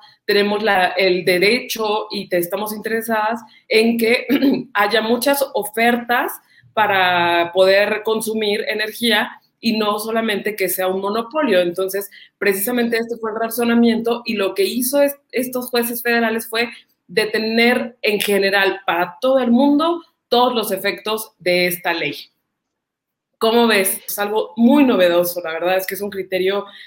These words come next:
eh, nuevo, es un criterio aparte de avanzada por la materia que es la competencia económica.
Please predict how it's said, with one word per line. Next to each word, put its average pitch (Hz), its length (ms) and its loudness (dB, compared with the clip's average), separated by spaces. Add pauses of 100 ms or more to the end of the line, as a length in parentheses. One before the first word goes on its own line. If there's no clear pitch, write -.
(100)
eh, 165 720 -2 (440)
nuevo, 233 440 2
es 185 200 0
un 233 80 -6
criterio 233 340 0
aparte 220 280 -4
de 233 60 2
avanzada 208 480 -4
por 185 140 -6
la 175 80 -2
materia 190 520 -6
que 190 120 -8
es 190 100 -8
la 208 140 -12
competencia 175 560 -8
económica. - 580 -8